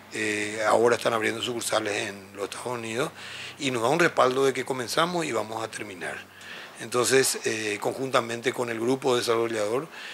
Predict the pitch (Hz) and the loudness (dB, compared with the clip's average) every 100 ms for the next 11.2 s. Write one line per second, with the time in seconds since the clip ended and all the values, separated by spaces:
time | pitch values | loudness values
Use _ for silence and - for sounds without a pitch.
0 | - - - 107 120 120 120 117 131 139 | -12 -14 -12 0 0 2 2 2 0 -4
1 | - - - 113 113 - 120 117 123 - | -6 -8 -6 -4 -4 -4 -2 0 -2 -6
2 | - - 104 101 101 107 - - 156 147 | -14 -8 -4 -4 -4 -6 -2 0 4 4
3 | 123 139 143 165 - 127 123 117 113 113 | 4 2 0 -2 -4 -4 -2 -2 -4 -6
4 | 113 113 123 139 139 131 120 - 180 185 | -8 -2 0 0 4 4 4 4 4 4
5 | 185 143 127 117 123 120 117 127 104 - | 2 0 2 4 4 4 -2 -6 -8 -8
6 | 104 104 - 85 80 76 - - - - | -8 -6 -8 -8 -10 -12 -16 -16 -14 -12
7 | - 131 151 127 131 120 113 107 107 104 | 0 4 6 4 2 -2 -4 -6 -8 -8
8 | - 95 107 139 185 - - - 107 110 | -4 -4 -4 -6 -8 -12 -12 -10 -8 -8
9 | 113 110 110 113 120 123 113 - 113 104 | -10 -6 -6 -4 0 2 2 2 0 0
10 | 113 127 123 135 120 113 123 101 - 156 | 0 0 2 4 4 2 2 2 0 0
11 | 131 113 | 2 0